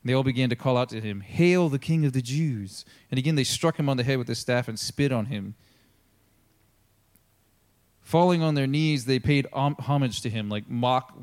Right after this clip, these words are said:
worship. And they made, and when they had mocked him, they took off the purple robe and put his own clothes on him, and they led him to crucify him. And they're ins-, so they're insulting Jesus, and there's an anti-Semitic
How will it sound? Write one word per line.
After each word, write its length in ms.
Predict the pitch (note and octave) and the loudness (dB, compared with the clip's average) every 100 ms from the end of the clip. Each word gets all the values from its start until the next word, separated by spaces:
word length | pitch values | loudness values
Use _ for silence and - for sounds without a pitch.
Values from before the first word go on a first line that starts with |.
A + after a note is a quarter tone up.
| G#2 | -10
worship. 420 | A#2 - G#2+ - _ _ _ - - _ _ _ _ _ _ _ _ _ _ _ | -8 -8 -12 -14 _ _ _ -20 -20 _ _ _ _ _ _ _ _ _ _ _
And 80 | - | -4
they 100 | B2 | -2
made, 560 | B2+ C3 C3 - - - - | 2 0 0 -4 -14 -16 -10
and 460 | - C3+ B2+ - B2 | -2 -2 -2 -4 -2
when 320 | D#3 D#3+ C#3+ | 0 0 2
they 160 | C3+ | 2
had 160 | C3+ A#2 | 2 0
mocked 320 | A#2+ C3 C3+ | 0 0 -2
him, 100 | B2 | -4
they 120 | A2 | -4
took 240 | A2 C#3 B2 | -4 -4 -2
off 160 | A2+ | -4
the 80 | - | -4
purple 240 | - A2 G#2+ | -6 -6 -4
robe 400 | G#2+ G#2+ G#2 G#2 _ - | -2 -2 -4 -10 _ -14
and 100 | A2 | -4
put 140 | A#2+ | -2
his 140 | G#2+ | 0
own 160 | G#2+ G#2 | -2 -4
clothes 240 | G#2+ G2+ | -4 -4
on 120 | G#2 G2+ | -4 -4
him, 100 | G2+ | -4
and 120 | G2+ | -4
they 80 | G2+ | -2
led 180 | G#2 | -2
him 120 | G2+ F#2+ | -4 -8
to 60 | |
crucify 500 | - G#2+ - G#2+ G2 | -10 -12 -12 -12 -10
him. 160 | F#2+ G2+ - _ _ _ _ _ _ _ _ _ _ _ | -10 -12 -16 _ _ _ _ _ _ _ _ _ _ _
And 100 | C3 | 2
they're 80 | D3 | 2
ins-, 220 | - - - | 0 -6 -10
so 180 | - | -6
they're 160 | D#3 D#3 | 0 0
insulting 540 | C3+ - F3 F3 C#3+ | 0 0 0 0 -4
Jesus, 360 | A#2+ B2 A#2 A#2+ | -4 -4 -4 -4
and 100 | D3+ | -2
there's 160 | F3 F3 | 0 0
an 120 | E3+ | -2
anti-Semitic 760 | G#3 A3 F3+ - D3 D#3 C#3 | -2 -2 -4 -2 0 2 0